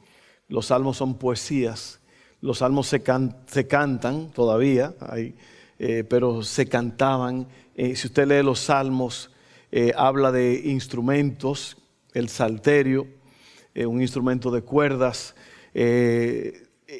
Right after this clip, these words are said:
la, la palabra sela o seila, que no-,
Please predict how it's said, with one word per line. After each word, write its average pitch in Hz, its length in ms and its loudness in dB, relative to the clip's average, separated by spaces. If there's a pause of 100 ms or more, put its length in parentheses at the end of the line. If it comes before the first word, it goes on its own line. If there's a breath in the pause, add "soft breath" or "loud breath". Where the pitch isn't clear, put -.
(140)
la, 127 520 2
la 127 280 0
palabra 143 680 4
sela 131 680 2
o 131 180 0
seila, 143 720 2
que 123 100 -10
no-, 117 200 -6